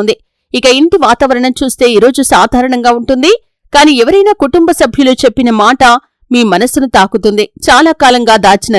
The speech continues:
రహస్యం బయటపడవచ్చు. అది కుటుంబం మొత్తానికి కూడా మేలు చేసేలా ఉంటుంది. మీరేమీ అనుకోకపోయినా, ఈ రోజు మీకు తెలిసే నిజం కుటుంబ బంధాలను మరింతగా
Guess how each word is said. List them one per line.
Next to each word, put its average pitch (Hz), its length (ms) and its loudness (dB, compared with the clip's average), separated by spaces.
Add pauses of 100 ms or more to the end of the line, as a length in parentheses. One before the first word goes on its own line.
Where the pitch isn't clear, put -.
రహస్యం 214 440 -2
బయటపడవచ్చు. 196 680 -2 (420)
అది 202 140 0 (100)
కుటుంబం 339 420 2
మొత్తానికి 269 500 0
కూడా 247 180 4 (400)
మేలు 311 220 2 (100)
చేసేలా 202 460 0
ఉంటుంది. 254 320 0 (400)
మీరేమీ 294 460 2
అనుకోకపోయినా, 269 680 0 (240)
ఈ - 20 0 (100)
రోజు 330 180 0 (100)
మీకు 285 240 -2
తెలిసే 302 280 0 (100)
నిజం 302 260 0 (340)
కుటుంబ 415 260 0 (140)
బంధాలను 220 520 -2
మరింతగా 196 440 0